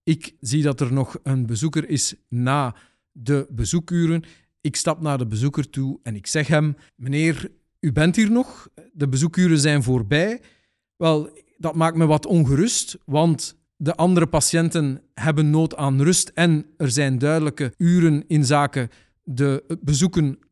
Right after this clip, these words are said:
afgesproken. Mag ik u alstublieft vragen om de kamer te verlaten? De kunst van op een dergelijke manier te communiceren zit hem vooral in het puntje, eh, twee en drie,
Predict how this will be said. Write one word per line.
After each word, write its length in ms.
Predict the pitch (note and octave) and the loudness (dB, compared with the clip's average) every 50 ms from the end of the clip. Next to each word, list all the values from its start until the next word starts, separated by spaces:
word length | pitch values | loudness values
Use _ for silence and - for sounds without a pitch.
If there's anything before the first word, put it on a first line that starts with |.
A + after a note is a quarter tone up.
| _ _ | _ _
afgesproken. 840 | C#3+ D#3 - - - - - - - F3 F3+ F3 - G3+ F#3 F3 - - _ _ _ _ _ | -4 -4 -2 -2 -4 -4 -2 0 2 2 2 2 2 -2 -4 -4 -8 -20 _ _ _ _ _
Mag 180 | - C3+ D3 E3 | -2 2 2 4
ik 120 | E3+ - | 2 2
u 120 | E3 D#3+ D3 | 2 0 2
alstublieft 540 | D3 D3+ C#3+ - C#3+ B2 A#2+ C3+ C3+ - | 2 0 -2 -4 -6 -4 -4 -4 -6 -6
vragen 460 | - - C3 C3 C#3 C#3 B2+ C3+ C3 - | -6 -6 -4 -4 -4 -4 -4 -6 -8 -8
om 200 | _ C3+ B2+ B2 | _ -6 -4 -4
de 80 | A#2 A2 | -4 -6
kamer 520 | - - A#2+ A#2 A#2+ A#2 A2+ - - _ _ _ _ _ | -8 -8 -8 -6 -6 -6 -6 -8 -12 _ _ _ _ _
te 120 | _ - G2 | _ -10 -8
verlaten? 500 | G2 A2 G#2 G2+ F#2+ F2+ F2+ - - _ _ _ _ | -8 -8 -8 -8 -10 -12 -16 -20 -20 _ _ _ _
De 100 | - A#2+ | -10 -2
kunst 540 | - - A#3 B3 A3+ - - - - - - _ _ _ _ _ _ | 4 6 6 6 6 4 0 -2 -6 -12 -14 _ _ _ _ _ _
van 480 | - D3 C#3 D#3+ D#3+ D#3 D#3 D3+ E3 - _ _ _ _ _ | -8 -2 0 0 0 0 -2 -4 -6 -10 _ _ _ _ _
op 200 | _ F3+ D3+ B2 | _ -8 -6 -4
een 140 | D3 C#3+ C3+ | -2 -2 -2
dergelijke 400 | A#2+ D#3+ E3+ E3+ G3+ G3 F#3+ F#3+ | 0 -2 0 0 0 0 0 -2
manier 340 | E3+ D#3+ D3+ E3 F#3+ F#3+ D#3 | 0 0 2 2 2 0 -2
te 120 | - D3+ | -4 -6
communiceren 720 | - - D3 C#3+ C3+ C3 - - - E3+ F#3+ G3 G3+ F3 D3 | -4 -2 -2 0 0 -2 -2 -2 0 0 0 0 -2 -4 -6
zit 120 | D3+ D3+ | -4 -2
hem 140 | F#3 D#3+ C3+ | -2 -2 0
vooral 400 | A#2 C3+ C3+ D3+ F3 F#3+ G3 F#3+ - - _ _ _ _ | 0 0 0 2 0 0 -2 -6 -8 -20 _ _ _ _
in 340 | _ D#3+ E3 D#3 D3 D3 - - _ _ _ _ _ _ | _ 2 4 4 4 0 -2 -8 _ _ _ _ _ _
het 200 | _ E3+ D#3 - | _ -10 -10 -4
puntje, 440 | _ F3 F3 E3+ - D#3+ D3 C#3+ - _ _ | _ 0 0 0 0 -2 -4 -4 -6 _ _
eh, 100 | - C#3+ C#3 B2+ A#2+ - _ _ | -12 -12 -12 -12 -14 -18 _ _
twee 340 | - C3+ D3 D#3 D#3+ D#3+ - | -2 0 2 2 0 0 -2
en 200 | C3 B2+ A#2+ A2+ | -4 -4 -2 0
drie, 260 | C3 C3 F3+ G#3+ | 0 0 0 -2